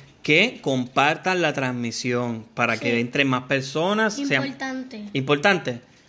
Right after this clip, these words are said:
Speaker 1: Dice lo que le den share.
Speaker 2: Le den like y share.
Speaker 1: Exacto, denle like, denle share, zumben corazoncitos, deditos de likes y todo eso,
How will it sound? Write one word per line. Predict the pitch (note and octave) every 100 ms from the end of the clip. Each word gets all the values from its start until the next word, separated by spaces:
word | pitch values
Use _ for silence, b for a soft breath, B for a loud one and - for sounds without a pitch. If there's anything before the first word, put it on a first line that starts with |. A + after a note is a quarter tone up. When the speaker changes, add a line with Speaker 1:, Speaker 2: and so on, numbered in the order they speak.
| _ _
Speaker 1:
Dice | C3+ C#3
lo | C3
que | A#2+
le | A#2
den | A2+ B2 C3
share. | - A#2+ G#2+ G#2+ - _ _ _
Speaker 2:
Le | B3+
den | B3 C4 D#4 D4
like | C#4 E4 -
y |
share. | B3+ - A3 G#3+ G#3 -
Speaker 1:
Exacto, | A#2+ - A#2+ G#2+ A2+
denle | A2 A#2+
like, | A#2 B2+ F3
denle | D3+ B2+ A#2+
share, | A2+ - D3 F#3 G3 B B _
zumben | - B2 C3 C3
corazoncitos, | C3+ B2 B2+ A2+ - E3 E3+ F3 E3 D3+
deditos | B2+ A#2+ C3 C3+
de | B2+ A2+
likes | A#2+ C#3+ D3 C#3
y |
todo | B2+ C3+ D3+
eso, | D#3+ D3+ D3+